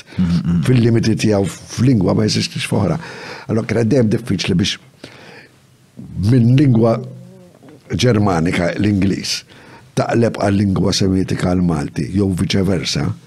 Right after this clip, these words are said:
Speaker 2: huwa arti biex jirnexxilek tagħmilha u jirnexxilek jiġġib l-istess nuance ta' ħsieb, eh, nuance del, eh,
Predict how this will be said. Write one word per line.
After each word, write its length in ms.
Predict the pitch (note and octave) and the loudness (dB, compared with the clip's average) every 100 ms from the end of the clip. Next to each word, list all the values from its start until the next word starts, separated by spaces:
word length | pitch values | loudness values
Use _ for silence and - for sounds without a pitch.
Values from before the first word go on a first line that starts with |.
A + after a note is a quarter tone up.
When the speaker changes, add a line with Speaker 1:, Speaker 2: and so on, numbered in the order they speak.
| - - - - - - _ | -20 -20 -20 -20 -20 -20 _
Speaker 2:
huwa 500 | - A#2 G#2 A2+ A2+ - - B2 A#2 - - _ - | 0 0 2 0 0 -4 -12 -18 -20 -20 -20 _ -8
arti 420 | A2 G#2 - E2 | -4 -2 -2 -4
biex 240 | - - | -4 -6
jirnexxilek 560 | D2 E2 D#2 - E2 F2 | -4 -4 -4 -4 0 0
tagħmilha 400 | E2 D2 D#2 F#2 | 0 0 0 0
u 160 | F2+ G#2 | 0 2
jirnexxilek 680 | G#2 F#2 F#2 - F#2 F2+ - | 2 2 0 -2 -2 -4 -4
jiġġib 640 | G#2 E2 - F2+ E2+ - - - - | -6 -4 -2 -2 -4 -10 -20 -20 -12
l-istess 720 | - G2 G2+ - F#2+ E2 - - | -2 0 0 -2 -2 -2 -4 -4
nuance 760 | F#2+ G#2+ F#2+ F2+ E2+ E2+ - - _ _ _ - - | 0 2 2 2 0 -2 -4 -10 _ _ _ -20 -16
ta' 160 | - E2+ | -4 -4
ħsieb, 400 | - - C#2 - - - - - - - - - | -2 -2 -2 -4 -10 -20 -20 -20 -20 -20 -20 -14
eh, 840 | - E2 F2 D#2 D#2 D2+ D2+ D2+ C#2 | -4 -2 0 0 0 0 -2 -2 0
nuance 420 | E2 D#2 - D#2+ D2 - F2 E2+ | 0 0 -2 -6 -8 -12 -8 -4
del, 220 | D2 D2+ C#2 | -2 -4 -4
eh, 1400 | C2 C#2 C2+ C2 B1+ B1+ B1 B1+ B1+ B1+ B1+ A#1+ B1 - | -6 -6 -4 -6 -6 -6 -6 -6 -6 -6 -8 -8 -8 -10